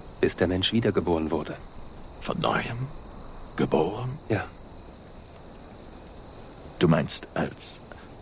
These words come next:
Speaker 2: ein neues Wesen? Der Wandel vom Heiden zum Juden?
Speaker 1: Nein,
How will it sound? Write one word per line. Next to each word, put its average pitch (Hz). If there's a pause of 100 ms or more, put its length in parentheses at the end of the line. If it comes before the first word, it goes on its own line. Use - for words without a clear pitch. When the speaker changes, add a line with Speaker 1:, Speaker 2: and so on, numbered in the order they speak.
Speaker 2:
ein -
neues 64
Wesen? 185 (960)
Der 73
Wandel 143
vom -
Heiden 117
zum 76
Juden? 170
Speaker 1:
Nein, 113